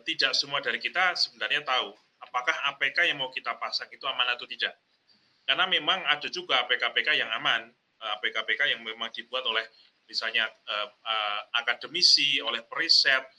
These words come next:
atau misalnya oleh orang-orang yang memang punya, di situ tidak ada niat jahat,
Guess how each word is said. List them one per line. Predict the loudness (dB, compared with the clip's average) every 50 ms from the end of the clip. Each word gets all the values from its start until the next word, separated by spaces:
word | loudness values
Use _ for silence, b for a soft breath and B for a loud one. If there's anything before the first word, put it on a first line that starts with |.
| b b b _ -10
atau | -6 -4 -4 -6
misalnya | -2 -2 -2 -2 0 0 2 2 2 2 2 0
oleh | 0 0 0 -2 -4 -6
orang-orang | -6 -6 -6 -4 -2 -2 0 2 0 0
yang | 0
memang | -2 -6 -6 -8 -10
punya, | -10 -4 0 2 2 2 2 0 b b b b _
di | 0 2 2
situ | 2 2 0 -4 -6 -10 _ -4
tidak | 0 2 2 2 4 2
ada | 2
niat | 2 2 4 4
jahat, | 4 2 2 2 0